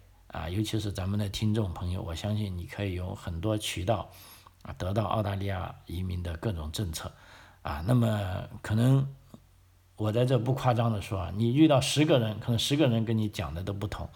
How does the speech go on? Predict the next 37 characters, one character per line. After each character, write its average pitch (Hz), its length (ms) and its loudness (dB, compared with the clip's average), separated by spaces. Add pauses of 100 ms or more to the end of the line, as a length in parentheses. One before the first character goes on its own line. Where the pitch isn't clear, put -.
(640)
啊。 - 200 -8 (460)
啊， - 180 -4
但 156 140 8
是 147 140 2
呢， 127 180 6
有 110 240 0
个 123 120 2
基 151 200 6
本 131 140 4
的 107 80 2
原 95 260 0
则， 117 140 2
就 98 120 -2
是 104 60 -2
说 117 80 -4
你 104 200 -2
听 131 220 0
了 123 120 2
老 90 180 -4
张 117 220 0
这 120 100 0
节 107 180 -4
目 120 140 2
的 107 60 0
基 131 160 0
本 113 120 2
原 92 200 -2
则， 107 100 0
你 104 140 0
拿 104 180 0
这 131 100 0
些 139 140 4
基 143 160 0
本 117 160 2
原 95 180 -2
则 123 160 2
去 110 260 -2